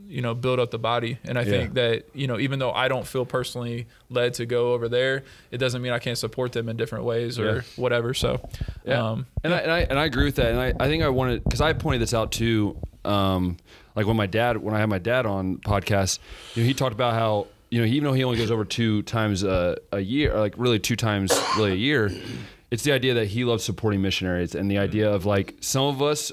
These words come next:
Speaker 2: are, you know, God puts on our heart to stay and to, to help those missionaries. Like, right now I'm in that process, and it's the idea of, I just need a team, whether that's prayer, whether that's people just lifting me up when I need it, or even that financial support. And I think for you, I mean, it's, eh,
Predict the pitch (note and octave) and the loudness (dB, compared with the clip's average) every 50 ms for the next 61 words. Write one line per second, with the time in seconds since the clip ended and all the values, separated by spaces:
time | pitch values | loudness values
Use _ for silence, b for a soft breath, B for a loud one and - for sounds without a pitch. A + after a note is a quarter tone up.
0 | - - A2+ A2+ A2+ A2 A2 G#2+ G2+ - B B B B B B B B B - | -6 -2 0 0 2 2 2 0 -2 -4 B B B B B B B B B -2
1 | A#2 A#2 A2 G#2 G2 A#2+ A#2+ B2 B2 - B2 - C3+ B2 A2+ G#2+ A2+ A#2 A#2+ A2+ | 0 0 0 0 0 0 0 0 0 -2 -2 -2 0 0 0 0 2 2 0 0
2 | - - B2 A#2 A2 G#2 G2+ G2+ F2+ - - - - - A#2+ A2+ B2 C3 A#2+ A2 | 0 -2 0 2 2 2 2 0 -2 -4 -4 -6 -2 0 2 2 2 2 0 -2
3 | F2+ - A2 G#2 G2 F#2 - - - - A#2 F#2 F#2+ A2+ A#2+ A#2 C#3+ C3 B2+ C#3+ | 0 0 2 2 2 0 -2 -4 -4 -2 -2 0 0 0 0 0 -2 -2 -2 -2
4 | C#3 D3+ D3+ C3+ A#2 A2+ - - - A#2+ C3 B2+ B2+ B2+ B2+ A#2+ A#2 A#2 G#2+ - | -2 -2 0 2 0 0 -2 -2 -2 0 0 2 2 2 0 0 0 -2 -4 -4
5 | - A#2 G#2+ G2+ - - G2+ C#2 F#2 - - - - A2+ A2+ G2+ - A#2 A#2 A2+ | -2 -2 0 0 0 -2 -2 -2 -4 -6 -8 -6 -4 -4 -4 -4 -2 0 0 0
6 | A2 G#2 A2+ A2 G#2+ G#2 F2+ - B B B B B B A#2 C3+ C3+ A#2 C3+ A#2 | 2 2 2 2 2 2 0 -4 B B B B B B 2 2 2 2 0 0
7 | F#2+ - - A#2 G#2 F#2+ F2+ G2+ G#2 G2+ G2 F#2 - - - B2 A#2+ A#2+ A#2 A2 | 0 -2 0 0 0 2 2 2 2 2 0 -2 -4 -6 -4 0 2 2 2 4
8 | G#2 G2+ G2+ G2+ G2 G2 G2 F2+ - - - B B B B B B - B2+ B2 | 2 2 2 2 2 2 0 -2 -4 -8 -12 B B B B B B -4 0 0
9 | A#2+ G#2+ G#2+ F#2+ F#2+ G#2 A#2 A2+ - A2+ A2 G#2+ G#2+ A2 G#2+ - G2+ G2+ F#2+ G2 | 0 0 0 0 2 0 0 0 0 -2 0 2 2 0 0 0 -2 -2 0 0
10 | A2+ B2+ B2 A#2+ A2+ G#2 - - B B B B B B - - A2+ A2 A2+ A#2 | 0 0 2 2 2 2 0 -2 B B B B B B 0 0 0 2 2 2
11 | A2 A2 A2 G#2+ G#2 G2+ - - A#2 G2+ G#2 G#2 - - - C3+ C3+ B2 A2 A2+ | 2 2 2 2 2 0 -2 -2 0 0 0 0 -2 -2 -2 0 2 2 2 2
12 | B2 A2+ B2 C3+ A#2+ A2+ - B B B B B B B B B - - B2 A2 | 0 0 0 -2 -2 -2 -4 B B B B B B B B B -4 -2 -2 0
13 | B2 D3 E3 E3+ D#3+ C3+ B2+ - - B2+ B2 B2 A#2+ A#2+ A#2 - - - - - | 2 2 2 2 2 0 -2 -2 -2 -2 0 0 2 0 0 0 -2 -6 -6 -8
14 | _ - - - A2+ | _ -20 -8 -4 -2